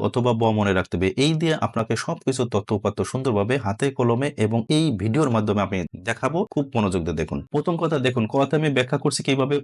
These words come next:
অগ্নি শব্দের মধ্যে ব আছে, সুতরাং এটি এই বিদ্রোহ প্রধান কাব্য। দেখুন এই অগ্নির ভিতর কি আছে? ব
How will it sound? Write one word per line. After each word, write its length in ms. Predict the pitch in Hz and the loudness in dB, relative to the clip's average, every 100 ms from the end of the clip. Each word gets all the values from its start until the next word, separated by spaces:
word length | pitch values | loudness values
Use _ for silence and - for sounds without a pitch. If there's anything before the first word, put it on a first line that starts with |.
| 127 | 0
অগ্নি 260 | 156 160 165 | -2 0 -2
শব্দের 360 | 160 135 135 151 | 0 -2 0 0
মধ্যে 280 | 131 127 135 120 | 0 0 0 0
ব 40 | 123 117 | 2 4
আছে, 200 | 101 - 82 | 2 0 0
সুতরাং 420 | 120 120 139 143 139 | -2 0 0 0 -2
এটি 320 | 123 131 131 156 160 | 0 0 0 -2 0
এই 140 | 123 123 104 | 0 0 0
বিদ্রোহ 380 | 104 127 123 131 151 - | 0 0 0 0 -2 0
প্রধান 280 | 113 104 101 | 0 2 0
কাব্য। 200 | 95 82 82 | 0 -2 -2
দেখুন 240 | 104 123 101 | -2 0 0
এই 100 | 101 110 | -2 0
অগ্নির 260 | 127 127 127 | 0 0 -2
ভিতর 180 | 127 135 | -2 -4
কি 120 | 151 139 | -2 -2
আছে? 200 | 131 143 | -2 -4
ব 20 | 131 | -2